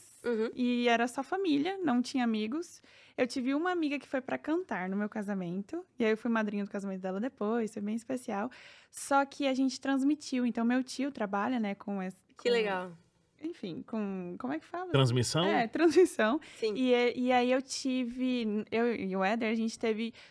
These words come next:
Speaker 2: duas mil pessoas assistindo o nosso casamento.
Speaker 1: Gente.
Speaker 2: Olha
Speaker 3: Olha,
Speaker 2: isso,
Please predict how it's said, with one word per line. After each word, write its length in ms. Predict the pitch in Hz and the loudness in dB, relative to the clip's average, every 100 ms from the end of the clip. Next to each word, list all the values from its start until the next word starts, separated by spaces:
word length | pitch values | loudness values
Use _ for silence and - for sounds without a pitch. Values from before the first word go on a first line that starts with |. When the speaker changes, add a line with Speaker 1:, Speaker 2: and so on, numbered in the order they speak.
| _ | _
Speaker 2:
duas 360 | 233 320 415 359 | 0 2 2 4
mil 220 | 349 349 | 2 2
pessoas 640 | 349 339 - 294 294 277 | 0 0 2 4 4 4
assistindo 480 | 277 277 277 - 269 | 2 0 -2 2 4
o 40 | |
nosso 180 | 262 254 | 4 2
casamento. 680 | 277 262 254 240 226 233 214 | 0 0 2 2 0 0 -4
Speaker 1:
Gente. 720 | 196 175 175 156 151 143 - 165 | -6 -8 -6 -6 -8 -12 -12 0
Speaker 2:
Olha 280 | 247 262 403 427 | 4 6 8 6
Speaker 3:
Olha, 600 | 440 233 175 139 110 | 6 6 8 8 6
Speaker 2:
isso, 80 | 98 | 0